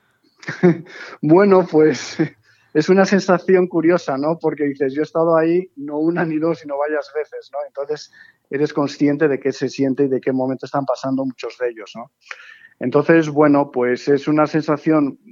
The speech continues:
por una parte, muy relajante, porque sientes que ya está el objetivo cumplido, que lo has superado,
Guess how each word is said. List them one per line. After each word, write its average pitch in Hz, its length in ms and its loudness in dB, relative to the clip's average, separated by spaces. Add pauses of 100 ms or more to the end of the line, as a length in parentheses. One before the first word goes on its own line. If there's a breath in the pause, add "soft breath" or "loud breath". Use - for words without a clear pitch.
por 127 160 -2
una 147 240 2
parte, 151 440 0
muy 147 320 -2
relajante, 165 840 0
porque 131 340 -6
sientes 156 440 -4
que 123 200 -12
ya 139 80 0
está 147 180 0
el 147 60 2
objetivo 143 420 -4
cumplido, 156 420 0
que - 80 -8
lo 127 60 -4
has 123 80 -8
superado, 156 520 2